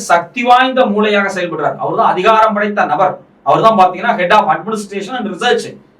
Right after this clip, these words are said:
என்ன ரிசர்ச் நடக்கணும், எப்படி ரிசர்ச் நடக்கணும், ஒரு ரிசர்ச்சினுடைய முடிவு எப்படி இருக்கணும், எந்தெந்த ரிசர்ச் எல்லாம் துவங்கப்படக்கூடாது, எந்தெந்த ரிசர்ச் எல்லாம் துவங்கணும், இது எல்லா முடிவும் எடுக்கக்கூடிய இந்த ஓம் ஜி உபாத்யா தான் அங்க மிக முக்கியமான ஆளா இருக்காரு. இவர் ஆர் எஸ் எஸ் உடைய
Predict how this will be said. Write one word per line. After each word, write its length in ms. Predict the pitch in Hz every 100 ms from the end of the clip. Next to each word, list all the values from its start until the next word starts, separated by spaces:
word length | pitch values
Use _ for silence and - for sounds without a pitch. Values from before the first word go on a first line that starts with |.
| _
என்ன 240 | 135 - - 214
ரிசர்ச் 300 | - 233 190
நடக்கணும், 340 | 180 180 208 208
எப்படி 200 | 208 214
ரிசர்ச் 320 | 202 220 202
நடக்கணும், 340 | 185 175 247 262 - -
ஒரு 100 | 170 185
ரிசர்ச்சினுடைய 460 | - 233 214 208 185 165
முடிவு 220 | 190 254 220
எப்படி 180 | 208 190
இருக்கணும், 320 | 175 185 262 - - -
எந்தெந்த 260 | - 254 240
ரிசர்ச் 260 | 214 233 214
எல்லாம் 160 | 214 208
துவங்கப்படக்கூடாது, 720 | 175 226 233 185 175 165 170 262 - - 147
எந்தெந்த 300 | 208 254 226
ரிசர்ச் 240 | 208 208 202
எல்லாம் 200 | 196 175
துவங்கணும், 420 | 214 233 202 - 156
இது 100 | 147
எல்லா 180 | 139 175 180 214
முடிவும் 260 | 185 190 170
எடுக்கக்கூடிய 440 | 165 160 165 185 247 - _ -
இந்த 160 | 165 190 147 170
ஓம் 140 | 214 196
ஜி 80 | 202 -
உபாத்யா 460 | 135 180 - 156 147 -
தான் 160 | - - - _ _ -
அங்க 200 | 160 -
மிக 180 | 151 185
முக்கியமான 360 | 165 165 151 -
ஆளா 120 | 147 -
இருக்காரு. 260 | - 220
இவர் 160 | - - 165
ஆர் 100 | 190
எஸ் 100 | -
எஸ் 120 | 147 143
உடைய 260 | 165 240